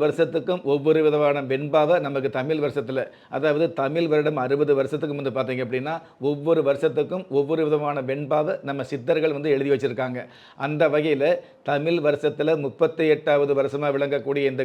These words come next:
குரோதி வருஷத்துக்கு வந்து வெண்பா எடுத்துக்கிட்டோம் அப்படின்னா, "கோர குரோதிதனில் கொல்லை மிகும் கல்லறினால் பாரினில் ஜனங்கள் பயமடைவார். கார்மிக்க அற்ப மழை பெய்யும், அக்கம் குறையுமே, சொற்ப விளைவு உண்டெனவே சொல்" அப்படிங்கிறது இந்த குரோதி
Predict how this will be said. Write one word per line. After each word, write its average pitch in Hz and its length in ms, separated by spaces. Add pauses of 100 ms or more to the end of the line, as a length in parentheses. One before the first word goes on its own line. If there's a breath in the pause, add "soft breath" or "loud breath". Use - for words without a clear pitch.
குரோதி 156 360
வருஷத்துக்கு 139 440
வந்து 151 340
வெண்பா 143 280
எடுத்துக்கிட்டோம் 139 440
அப்படின்னா, 135 320 (460 loud breath)
"கோர 165 460 (160)
குரோதிதனில் 143 840 (180)
கொல்லை 160 360 (160)
மிகும் 147 400
கல்லறினால் 143 720 (300 loud breath)
பாரினில் 160 640 (100)
ஜனங்கள் 151 460 (140)
பயமடைவார். 135 720 (340 loud breath)
கார்மிக்க 156 680 (140)
அற்ப 131 400
மழை 139 300
பெய்யும், 139 340 (300 loud breath)
அக்கம் 143 500
குறையுமே, 151 480 (180)
சொற்ப 147 460
விளைவு 147 400
உண்டெனவே 143 540 (100)
சொல்" 139 200 (160)
அப்படிங்கிறது 143 460 (220 loud breath)
இந்த 143 180
குரோதி 165 300